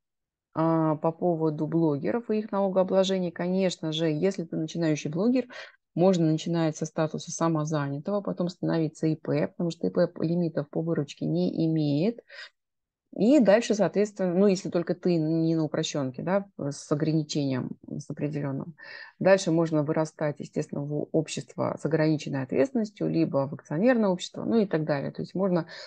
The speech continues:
вырастать куда угодно. Здесь как бы вопрос, а, действительно стратегии и правильных, ам,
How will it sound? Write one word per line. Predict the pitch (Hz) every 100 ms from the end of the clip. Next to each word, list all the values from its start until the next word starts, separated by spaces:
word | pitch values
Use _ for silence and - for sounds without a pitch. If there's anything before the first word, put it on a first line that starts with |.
| - -
вырастать | 160 165 - 226 233
куда | 165 175
угодно. | 170 156 160 135
Здесь | 135 170
как | - 151
бы | 143
вопрос, | 143 208 214 -
а, | -
действительно | 147 151 - 180 156
стратегии | 151 160 156 - 233 196 160 156 - - -
и | - 165 156 156 151 -
правильных, | 180 196 196 185 170 - -
ам, | 156 151 147